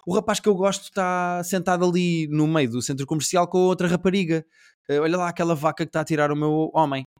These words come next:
E o que é que a Regina George faz? Liga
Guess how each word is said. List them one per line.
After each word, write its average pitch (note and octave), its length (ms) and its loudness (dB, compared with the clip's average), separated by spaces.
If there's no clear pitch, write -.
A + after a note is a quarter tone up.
E F3+ 60 2
o G3 40 0
que D4 100 0
é - 40 0
que - 80 0
a A3 60 4
Regina F#3+ 380 0
George E3+ 260 -2
faz? F#2+ 420 -6
Liga D3+ 840 0